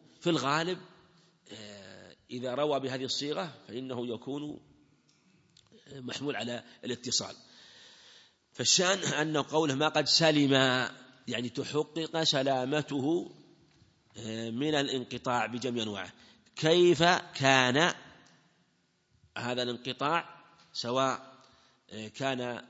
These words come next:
من-، آه، من-، انقطاع بمعنى إعضال، أو انقطاع إرسال، أو انقطاع تعليق، أو انقطاع إعض-، آه، إعضال مثلًا،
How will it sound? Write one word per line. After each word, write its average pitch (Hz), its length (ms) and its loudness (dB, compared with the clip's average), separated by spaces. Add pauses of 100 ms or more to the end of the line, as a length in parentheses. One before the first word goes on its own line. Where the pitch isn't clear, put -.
(260)
من-، 107 320 -10
آه، 92 800 -18
من-، 104 360 -16
انقطاع 104 640 -10
بمعنى 110 520 -8 (840)
إعضال، 117 560 -2 (420)
أو 110 140 -8
انقطاع 113 840 -4 (920)
إرسال، 127 720 -2 (320)
أو 110 180 -6
انقطاع 110 480 -10
تعليق، 117 840 -6 (340)
أو 113 180 -8
انقطاع 120 840 -4 (180)
إعض-، 117 260 0
آه، 98 440 -6 (420)
إعضال 113 360 -4
مثلًا، 113 440 -6